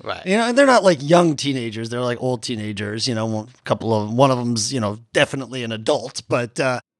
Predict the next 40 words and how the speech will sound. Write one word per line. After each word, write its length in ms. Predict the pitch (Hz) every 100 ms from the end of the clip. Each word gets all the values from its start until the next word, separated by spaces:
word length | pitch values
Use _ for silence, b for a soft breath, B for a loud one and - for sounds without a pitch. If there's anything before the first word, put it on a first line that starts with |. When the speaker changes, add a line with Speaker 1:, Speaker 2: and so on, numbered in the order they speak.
| _ _ -
Speaker 2:
it 120 | 208
was, 340 | 208 180 139
uh, 240 | 175 175 175
terrifying. 480 | 226 285 160 131 135
And 100 | 160
so 200 | 196 180
I 280 | 165 175 180
really, 840 | 170 202 202 202 196 196 190 190
you 140 | 180
know, 540 | 170 165 165 165 165 165 -
I 60 |
don't 100 | 190
know 80 | 214
what 120 | 196
the, 80 | 151
what 480 | 139 - - 151 151
the, 140 | -
how 120 | 151 160
to 80 |
say 320 | 131 - 165 185
it 80 |
anymore, 320 | 185 190 185 165
but, 120 | 156
like, 160 | 156
now 240 | 156 180 208
New 140 | 185
Year's 300 | 196 185 147
is 100 | 143
just 220 | 123 135 -
full 500 | - 185 180 180 160
of, 120 | 143
like, 240 | 139 123
danger 460 | 113 143 156 151 151
and 180 | 139 127
scare 460 | - 160 120 123
to 140 | - 127
me. 200 | 113 101
And 160 | 143
it's 120 | 143 156
like, 180 | 131